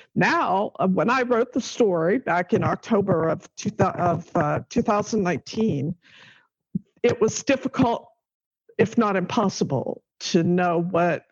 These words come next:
much of it was spent on, although some of it, you know, some of it was clear. But this audit that they've had done since, uh, just looks at, for example, some of the legal fees. Uh, there's a,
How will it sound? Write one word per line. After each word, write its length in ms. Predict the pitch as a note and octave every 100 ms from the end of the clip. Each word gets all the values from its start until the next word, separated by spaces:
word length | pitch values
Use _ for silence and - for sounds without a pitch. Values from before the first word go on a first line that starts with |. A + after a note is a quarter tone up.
| _ _
much 360 | G3 F#3+ G#3+ -
of 120 | -
it 200 | C#3 -
was 140 | F3
spent 420 | - - C#3 D#3 E3
on, 360 | C3+ C#3+ A#3 - - - - -
although 320 | F#3 F3 F3+
some 320 | - D#3 F#3+
of 100 | G3
it, 160 | D#3+ - _ _
you 80 | -
know, 100 | E3
some 240 | - - C#4+
of 140 | A3+
it 120 | -
was 140 | E3+ -
clear. 460 | - - - - _ - - - _ _ _ -
But 420 | G#3 G3 F3+ _ _ _ G3
this 400 | A#3 A3 - - _
audit 460 | F#3 G3 E4+ G3+ -
that 180 | F3+ -
they've 200 | D#3 D#3+
had 280 | G3 D3+ -
done 240 | D#3 C3+
since, 880 | D#3+ - A#3 B3 E2+ E3+ - - - _
uh, 400 | F3+ E3 D3+ D#3 D#3 - _ _ _ _
just 260 | G#3+ -
looks 240 | G#3+ F3+ -
at, 80 | - - _
for 100 | F#3+
example, 440 | D3+ - D#3+ -
some 260 | F3+ - F3
of 60 | E3+
the 80 |
legal 340 | A#2+ D3 G3 A2
fees. 640 | - A2+ C3 A#2+ - - -
Uh, 320 | F3 D3 C#3 - _ _
there's 360 | F3 D#3 E3
a, 280 | C#3+ D3 D3+